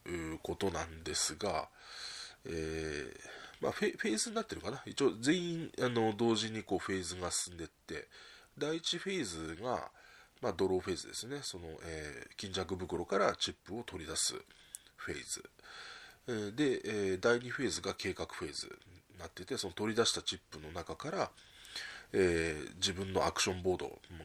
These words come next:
がありまして、そこに、えー、どのチップを配置して、どこでアクション、なん、どんなアクションをするかっていうのを、まあ、決定する。まあ、そういうフェーズですね。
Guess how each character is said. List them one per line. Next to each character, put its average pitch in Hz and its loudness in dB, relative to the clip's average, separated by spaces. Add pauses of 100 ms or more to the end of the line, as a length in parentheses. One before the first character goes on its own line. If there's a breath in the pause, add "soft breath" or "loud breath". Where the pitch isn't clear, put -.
が 82 -2
あ 78 -2
り 85 -4
ま 87 0
し - 6
て、 113 -2 (520)
そ - -4
こ 90 -6
に、 143 -4
え 80 -4
ー、 95 -14
ど 120 6
の 95 2
チ - 2
ッ - -10
プ - -12
を 78 -6
配 87 -2
置 - 0
し - 4
て、 - -2 (1000 loud breath)
ど 110 2
こ 98 6
で - 0
ア 92 -4
ク - -6
シ 85 -6
ョ - -8 (120)
ン、 95 -8
な 98 0
ん、 95 -8
ど 104 -2
ん 95 -4
な 85 2
ア 80 0
ク - -6
シ - -4
ョ - -6
ン 73 -6
を - -4
す - -2
る - -10
か - -6
っ - -20
て - -12
い 95 -6
う - -6
の 185 2
を、 143 0
ま 80 -2
あ、 - -6
決 - -8
定 78 -4
す - 0
る。 69 -10 (1120 loud breath)
ま - 0
あ、 - 4
そ 95 4
う - 6
い 85 0
う - -2
フ 80 -4
ェ 82 4
ー - -4
ズ 67 -6
で - -8
す - -2
ね。 120 -6